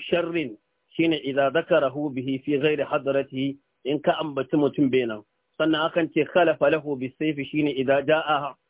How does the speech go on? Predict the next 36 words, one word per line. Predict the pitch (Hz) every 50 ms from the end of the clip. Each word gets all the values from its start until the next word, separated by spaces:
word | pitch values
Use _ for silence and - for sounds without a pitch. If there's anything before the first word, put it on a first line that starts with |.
| _ _ _ -
min | 127 156 170
wara'ihi | 170 156 139 143 156 160 156 139 135 135 147 151 147
fa | 139 127
darabahu | 127 151 147 143 127 123 120 135 135 -
in | 156 156 151
mutum | 147 - - 143 139
ya | 143 131
zo | 135 139
ta | 135 - 151
bayan | 135 143 143 139 143 147 147
ka | 143 139 123
da | 117
takobi | - - 143 - 135 131 123 131 135 143
ya | 143 135
sare | 139 127 123 127 135
ka | 131 - 127
akan | 135 - 147 131 127 -
ce | 135 127
khalafa. | 123 - 135 139 127 113 104 113 107 - _ _ _ _ _ _ _ _ -
Sannan | 139 135 143 147 165 175
akan | 170 165 160 151
ce | - 156 135
khalafa | - 185 165 160 151 135 143 139 139 -
thawba | - 165 165 160 147 143 127 123 - _ _ _ _ _ _ _ - -
shine | - 165 165 170 156 139
idza | 143 135 156 165 165
qata'a | 165 151 147 160 156 156 143 127 127 _ _ _ _ _ _ _ _
ma | - 131 135 143 156 156
yalihi | 160 156 143 139 135 156 165 160 143 139 185 226 _ _ _ _ _ _ _ _ _ -
idza | 131 139 139 143 147 -
qata'a | - 170 165 160 147 151 147 139
ma | 143 151 156 160
yalihi | 156 147 139 143 151 156 151 139 127 127 - _ _ _ _ _ _ _ _ _ _ _ _ _ _ _ _ _ _ _ _ _ _ _ _ -
wa | 120 131 143 156
aslahu | 170 - - 147 156 156 120 139 139 127 123 123
idza, | 143 139 139 147 143